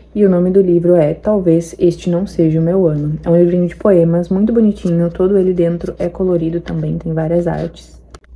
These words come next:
Então achei muito bonito, e todos os poemas também são bem curtinhos, eu li alguns ontem. Muito fofo. Obrigada à autora e à editora pelo envio. E bom, hoje além de ler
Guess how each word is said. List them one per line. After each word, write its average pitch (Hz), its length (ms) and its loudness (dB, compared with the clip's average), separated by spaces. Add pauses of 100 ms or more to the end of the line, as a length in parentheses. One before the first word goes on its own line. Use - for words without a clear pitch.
Então 180 200 -6
achei 175 160 -4
muito 185 200 -2
bonito, 196 480 -2
e 202 100 -2
todos 196 200 -2
os 214 80 -4
poemas 202 320 0
também 202 200 -2
são 202 120 -2
bem 190 140 -2
curtinhos, 160 480 -4
eu 160 80 0
li 165 80 -2
alguns 165 340 0
ontem. 170 340 -6 (2000)
Muito 185 220 -6
fofo. - 400 -14 (400)
Obrigada 175 720 0 (180)
à 170 80 -4
autora 165 640 0
e 185 140 0
à 190 100 4
editora 175 440 0
pelo 160 220 -4
envio. 170 480 -4 (280)
E 190 80 -6
bom, 185 240 0
hoje 175 160 2
além 185 200 2
de 196 100 0
ler 185 280 0